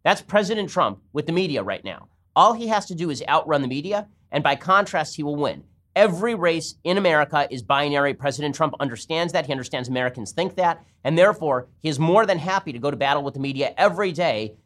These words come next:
even though the media are out there screaming bloody murder every time he does it. And President Trump, when he's in battle, man, that dude has no rules. That is a dude who will bite an eye gouge. That is a dude who will crotch punch. I mean, there, there are no <laughs> rules with President Trump.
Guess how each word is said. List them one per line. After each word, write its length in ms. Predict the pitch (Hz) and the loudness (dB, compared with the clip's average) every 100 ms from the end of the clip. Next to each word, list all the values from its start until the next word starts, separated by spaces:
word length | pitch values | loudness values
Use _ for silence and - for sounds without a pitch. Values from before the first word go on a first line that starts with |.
| _ | _
even 200 | 190 185 | -2 2
though 100 | 170 | 2
the 80 | 151 | 2
media 300 | 151 143 147 | 0 2 2
are 240 | - 135 127 | 2 0 0
out 260 | 135 - | 0 0
there 340 | 139 123 120 - | 0 2 0 -6
screaming 480 | - - 175 156 131 | -8 -2 0 0 0
bloody 280 | 127 147 139 | 0 0 2
murder 300 | 135 127 131 | 0 0 -4
every 240 | 117 127 | -6 -8
time 200 | 123 117 | -8 -8
he 60 | 135 | -2
does 220 | 240 107 | -2 -2
it. 120 | - _ _ _ _ _ _ _ _ | -10 _ _ _ _ _ _ _ _
And 160 | 127 - | -6 0
President 360 | 208 247 233 | 0 2 0
Trump, 200 | 190 185 | 0 0
when 100 | 143 | -2
he's 160 | 160 202 | -2 0
in 80 | 185 | 2
battle, 420 | 175 143 110 - _ | 2 2 0 -8 _
man, 260 | 123 147 175 | -2 0 2
that 120 | 196 | 2
dude 140 | 196 175 | 0 2
has 200 | 175 170 | 2 4
no 120 | 180 | 4
rules. 400 | 196 - - - _ _ _ _ | 4 -2 -8 -20 _ _ _ _
That 120 | 139 170 | 0 0
is 80 | |
a 80 | 170 | 0
dude 200 | 156 180 | -4 -4
who 100 | 143 | -4
will 100 | 123 | -8
bite 320 | 95 156 190 - _ - | 0 2 2 -6 _ -14
an 140 | 98 - | -8 2
eye 180 | 151 175 | 2 2
gouge. 420 | 190 175 190 151 | 2 2 2 -4
That 120 | 135 | -4
is 100 | 127 | -4
a 40 | |
dude 160 | 131 123 | -8 -8
who 80 | 120 | -8
will 160 | 101 | -10
crotch 380 | - 156 160 - | -2 2 2 2
punch. 280 | - 185 180 117 | 0 0 0 -4
I 60 | |
mean, 140 | 123 131 | -2 0
there, 180 | 147 | 0
there 140 | 147 156 | 2 2
are 80 | 123 | 4
no 240 | 165 202 | 4 4
<laughs> 80 | 175 | 2
rules 300 | 165 196 - | 0 -4 -6
with 200 | 180 - | -8 0
President 380 | 185 - 156 143 | 0 0 -8 -2
Trump. 280 | 151 85 | -2 -2